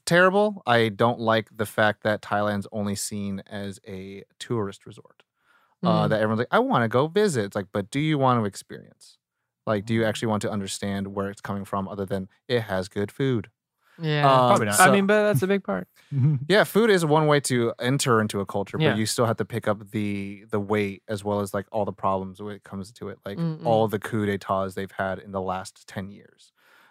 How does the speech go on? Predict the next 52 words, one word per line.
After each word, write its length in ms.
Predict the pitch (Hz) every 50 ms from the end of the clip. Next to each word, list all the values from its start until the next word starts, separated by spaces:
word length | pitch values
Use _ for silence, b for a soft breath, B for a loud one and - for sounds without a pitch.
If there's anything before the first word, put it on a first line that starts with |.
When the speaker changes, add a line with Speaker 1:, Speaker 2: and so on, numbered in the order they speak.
| b b -
Speaker 1:
Uh, 440 | 127 127 123 123 120 123 120 117 107
so, 680 | - - - 156 143 139 135 135 131 131 131 127 123 95
like, 180 | 120 127 123 110
to 80 | - 139
me, 100 | 147 147
those 260 | 117 110 117 120 110
are 100 | 113 110
things 280 | 104 - 117 113 107 101
where 80 | 110 101
it's 80 | - -
like, 160 | 104 101 - -
I 160 | 107 107 107
need 200 | 107 107 104 98
to 80 | - 104
understand 440 | 104 101 98 - 107 101 101 95
what 240 | 95 101 104 90 _
the 80 | - 101
language 400 | 98 98 98 98 95 98 92 -
is 220 | - 104 101 98 101
and 80 | 98
how 260 | 95 92 - 101 98
it 100 | 98 80
means, 280 | 101 98 101 101 95 95
because 260 | - 104 - 107 101 - b b b b b
that's 340 | 139 131 135 123 - - -
what 140 | 135 127 120
I'm 80 | 117
talking 160 | 113 117 113 113
about. 140 | 110 104
Like, 160 | 101 101 98 _ -
Thai 260 | - - 123 131 135
is 80 | 131 117
also 300 | 104 117 110 - - 110
a 40 | 101
language 340 | 101 104 101 98 104 98 -
where, 200 | 104 101 101 101
like, 260 | 101 101 98 - _ b b b b b b b b b _ -
if 80 | 123
you 80 | 117 120
say 180 | - 143 127
ma, 580 | 107 101 104 113 123 131 127 117 107 101 110 123 - _ _ _ -
like, 280 | 131 117 110 107 _ _ _ -
it 160 | 151 135 120
means 300 | 123 123 120 113 107 -
one 160 | 113 110 107
thing. 160 | - 101 98 98
You 60 | 98
say 140 | - 104 98
ma, 400 | 95 104 113 117 104 98 98 110 - _
it's 160 | - 131 -
another 280 | 113 110 120 123 113 104
thing. 280 | - - 80 - -